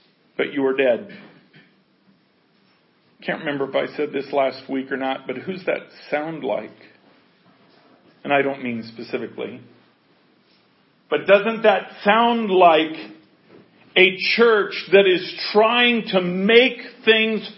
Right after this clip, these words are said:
feel emotional? Make things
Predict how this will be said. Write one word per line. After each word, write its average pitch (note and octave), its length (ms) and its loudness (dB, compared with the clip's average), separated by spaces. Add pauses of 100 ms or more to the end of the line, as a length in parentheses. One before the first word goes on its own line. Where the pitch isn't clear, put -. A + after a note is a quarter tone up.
feel G#3+ 560 2 (260)
emotional? D#3+ 800 -4 (720)
Make A#3+ 400 4
things A3 300 2